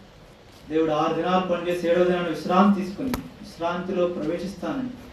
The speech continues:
మానవునికి మొదటి దినాన్నే విశ్రాంతి ఇచ్చాడు. అయినా మానవుడు అపవాది గురిలో పడి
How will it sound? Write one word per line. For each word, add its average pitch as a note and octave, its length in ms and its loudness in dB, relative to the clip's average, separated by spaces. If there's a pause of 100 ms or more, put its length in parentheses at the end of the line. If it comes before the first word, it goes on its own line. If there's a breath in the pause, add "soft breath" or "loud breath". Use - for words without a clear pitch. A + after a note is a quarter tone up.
(420)
మానవునికి G#3 540 8
మొదటి F#3+ 220 4
దినాన్నే A#3+ 420 4
విశ్రాంతి C3+ 380 -4
ఇచ్చాడు. - 720 -18
అయినా D3 300 -6 (1600)
మానవుడు D3 280 2
అపవాది D#3 380 2
గురిలో D3+ 540 2
పడి C3 160 -4